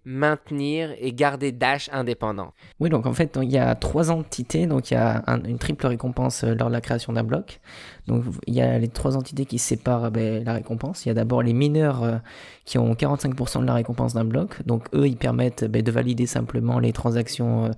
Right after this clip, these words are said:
Speaker 2: standards afin d'éviter, ben, la notion de double spending, donc la notion de, de dépenser à deux endroits différents la même somme d'argent. Donc pour
Speaker 1: Au même moment.
Speaker 2: Au même moment, oui, c'est ça.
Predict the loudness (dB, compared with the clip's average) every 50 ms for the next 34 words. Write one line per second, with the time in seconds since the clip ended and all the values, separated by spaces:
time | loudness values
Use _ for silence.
0 | -8 -14 -20 -18 -14 -10 -8 -2 0 0 2 4 4 4 4 4 0 -4 -2 -2
1 | 0 2 2 2 2 2 0 2 2 2 2 2 2 0 0 0 -2 -6 -16 -20
2 | -18 -20 -20 -18 -8 -2 -2 0 0 0 -2 -2 -2 0 2 2 2 2 2 2
3 | 2 0 0 0 0 2 2 2 2 2 0 0 0 -2 -2 -2 -2 0 0 0
4 | -2 -2 -4 -2 -2 -2 0 -2 -2 -4 -4 -6 -8 -10 -12 -16 -20 -20 -20 _
5 | _ -6 -4 -2 0 0 0 0 0 -2 -2 0 0 2 4 4 4 4 4 2
6 | 2 0 0 0 0 0 0 0 0 0 0 0 0 0 2 2 2 2 2 2
7 | 2 2 2 0 0 -2 -2 -2 0 0 0 0 0 0 -2 -2 -2 -6 _ -10
8 | -4 -2 -2 -2 -2 -2 0 0 0 0 0 0 2 2 2 2 2 2 2 2
9 | 2 2 2 2 2 2 2 2 0 0 -2 -4 -6 -4 -6 -8 -6 -6 -8